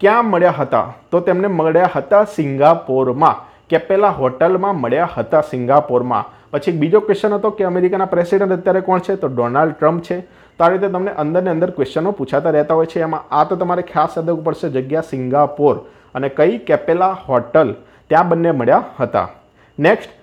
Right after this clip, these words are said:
કે યુરિનનું પી એચ વેલ્યુ શું છે? તો પી એચ વેલ્યુ તેનું છ છે. નેક્સ્ટ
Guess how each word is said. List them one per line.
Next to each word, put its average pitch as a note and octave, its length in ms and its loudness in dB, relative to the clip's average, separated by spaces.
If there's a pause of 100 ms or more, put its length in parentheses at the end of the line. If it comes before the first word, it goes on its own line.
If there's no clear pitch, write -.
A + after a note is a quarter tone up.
(260)
કે F3+ 120 4 (760)
યુરિનનું E3+ 920 2
પી F#3+ 160 -2
એચ A3+ 240 2
વેલ્યુ F#3 380 2
શું G3 240 -2
છે? - 220 -8 (160)
તો D3 60 -8
પી D#3 240 2
એચ G3 160 2
વેલ્યુ D#3+ 240 0
તેનું E3 300 -2
છ - 100 -20 (540)
છે. A2 180 -4 (680)
નેક્સ્ટ G3 320 2